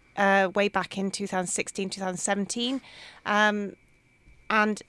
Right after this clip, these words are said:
we have just seen a massive explosion of women's cricket since then. So softball cricket has really taken off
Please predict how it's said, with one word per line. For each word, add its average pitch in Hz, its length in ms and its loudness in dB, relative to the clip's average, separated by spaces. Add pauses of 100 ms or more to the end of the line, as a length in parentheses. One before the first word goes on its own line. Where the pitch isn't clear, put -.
we 214 260 -2
have 202 160 -6
just 214 200 -4
seen 208 200 0
a 202 40 2
massive 202 680 -2
explosion 196 920 -2 (300)
of 190 440 0
women's 196 320 0
cricket - 320 -10
since 190 260 -4
then. 165 260 -2 (440)
So 233 180 2
softball 247 420 2
cricket - 340 0
has 208 200 -2
really 208 320 0
taken 202 380 -2
off 269 280 4